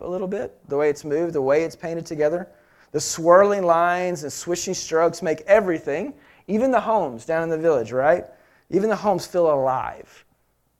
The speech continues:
Like, Van Gogh painted things that it, they didn't just, they weren't just flat, right? There was a vividness to them. And the vividness wasn't, like, in the detail, the vividness was in the lines.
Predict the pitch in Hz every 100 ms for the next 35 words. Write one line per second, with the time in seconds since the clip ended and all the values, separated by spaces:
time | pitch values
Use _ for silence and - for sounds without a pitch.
0 | _ _ 151 156 - - _ - 180 196
1 | 190 - - 208 214 208 175 165 147 156
2 | 143 - 147 - 151 185 208 165 143 -
3 | 165 156 170 185 165 165 - 165 147 98
4 | - - - 131 151 147 143 135 127 123
5 | 139 180 185 143 120 - - - - 180
6 | 151 147 170 220 262 208 - 185 190 196
7 | 170 165 - - _ 190 180 165 151 247
8 | - 127 151 175 156 180 226 160 147 -
9 | 151 170 165 175 139 - - - -